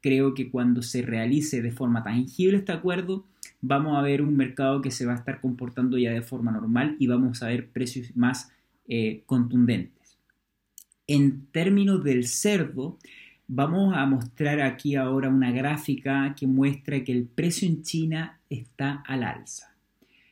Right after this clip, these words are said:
Digo de que y-, vamos observando este mercado y, como dijimos en comentarios anteriores,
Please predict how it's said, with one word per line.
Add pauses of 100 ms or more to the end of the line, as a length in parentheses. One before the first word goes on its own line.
(140)
Digo
de
que (280)
y-,
vamos
observando
este
mercado (400)
y, (340)
como
dijimos
en
comentarios
anteriores,